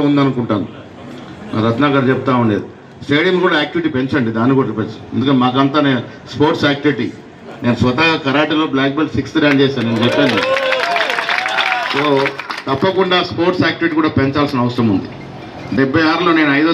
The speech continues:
తరగతి ఉన్నప్పుడు కరాటేలో చేరినాను నేను, ఎనభై మూడులో బ్లాక్ బెల్ట్ వచ్చింది నాకు. So ఆనాడు అంత క్రేజ్ ఉండింది. So స్పోర్ట్స్ పట్ల, విద్య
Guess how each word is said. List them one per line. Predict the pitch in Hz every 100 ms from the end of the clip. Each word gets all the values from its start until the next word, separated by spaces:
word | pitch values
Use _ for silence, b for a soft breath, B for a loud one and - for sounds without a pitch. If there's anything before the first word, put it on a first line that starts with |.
| 160
తరగతి | 165 156
ఉన్నప్పుడు | 151 151 151
కరాటేలో | 131 139 135 135 113
చేరినాను | 110 107 95 85
నేను, | - - - - -
ఎనభై | 123 147 147
మూడులో | 151 147 131
బ్లాక్ | 123 120
బెల్ట్ | 123 110
వచ్చింది | - 95 82
నాకు. | 71 - - - - - - -
So | 120 120
ఆనాడు | 147 156 147
అంత | 139 143
క్రేజ్ | 135 170 160
ఉండింది. | 151 139 110 98 -
So | 117
స్పోర్ట్స్ | - 147 185 185 151
పట్ల, | - 165 165 165 - - - - - - - - - 104 110
విద్య | 120 151